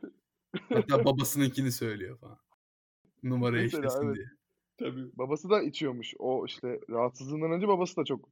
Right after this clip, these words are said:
Speaker 2: severmiş. O direkt ama kuyudan içiyormuş. Çekip çekip içiyormuş.
Speaker 1: O
Speaker 3: Tam
Speaker 1: zaman
Speaker 3: petrol.
Speaker 1: da şey yok.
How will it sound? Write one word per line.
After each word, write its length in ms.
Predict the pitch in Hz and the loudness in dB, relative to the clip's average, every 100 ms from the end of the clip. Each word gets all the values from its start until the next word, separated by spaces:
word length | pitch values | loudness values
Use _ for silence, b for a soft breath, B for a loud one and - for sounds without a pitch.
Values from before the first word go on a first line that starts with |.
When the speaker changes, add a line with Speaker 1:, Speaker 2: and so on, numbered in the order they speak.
| - | -2
Speaker 2:
severmiş. 600 | 127 123 131 104 98 - _ _ _ _ | 2 6 4 2 -8 -14 _ _ _ _
O 200 | - 170 | 2 4
direkt 180 | 175 196 | 6 8
ama 120 | 214 | 8
kuyudan 400 | 214 185 175 196 | 6 4 8 8
içiyormuş. 360 | 180 151 131 - | 6 2 0 2
Çekip 260 | 151 165 | 0 2
çekip 260 | - 165 - | -2 -4 -6
içiyormuş. 320 | - 127 113 - 127 123 | -6 -4 -4 -8 -8 0
Speaker 1:
O 460 | 123 120 120 117 120 | 4 4 4 2 6
Speaker 3:
Tam 80 | 240 | 6
Speaker 1:
zaman 140 | 123 | 8
Speaker 3:
petrol. 360 | 127 - 170 - | 6 8 6 6
Speaker 1:
da 40 | 170 - _ | 4 0 _
şey 280 | - 139 131 | -10 0 2
yok. 320 | 123 113 - | 2 -2 -10